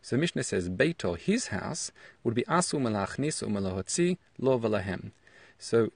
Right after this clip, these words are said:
his house, it would be forbidden for either him or the oth-, other occupants in the Chatzer to transfer items from his house to the Chatzer or from the ha-, Chatzer to his house. Why?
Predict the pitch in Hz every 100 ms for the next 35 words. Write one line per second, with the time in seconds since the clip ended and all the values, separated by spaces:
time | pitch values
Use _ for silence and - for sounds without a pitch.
0 | _ - - 247 - - - - - -
1 | - - 120 117 - 117 170 160 - -
2 | 117 104 - 175 156 - 160 151 143 -
3 | - 127 120 120 - 113 110 104 107 165
4 | - 127 123 - - - - - 135 131
5 | - - 113 113 113 - - - 147 117
6 | 107 120 110 113 - - - 113 - 104
7 | - 110 104 - 107 - 95 - - 95
8 | 107 - 107 113 - 160 - - - -
9 | - - - 101 98 113 151